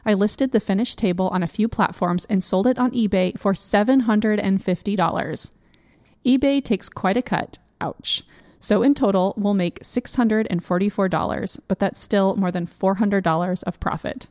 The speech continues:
I am so proud of this. Also, cookbook shelves were built and installed in the kitchen. Thank you, Chris.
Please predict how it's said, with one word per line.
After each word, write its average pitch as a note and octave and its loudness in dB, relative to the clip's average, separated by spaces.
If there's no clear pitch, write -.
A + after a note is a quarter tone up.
I F#3 2
am F3+ 2
so F3+ -2
proud - 0
of - -6
this. - -8
Also, G#3+ 0
cookbook - 0
shelves G3+ 0
were F#3+ 4
built F3+ 2
and G3+ 2
installed G3 0
in A3 2
the A3 2
kitchen. - -4
Thank A3+ 0
you, A#3+ 2
Chris. - -4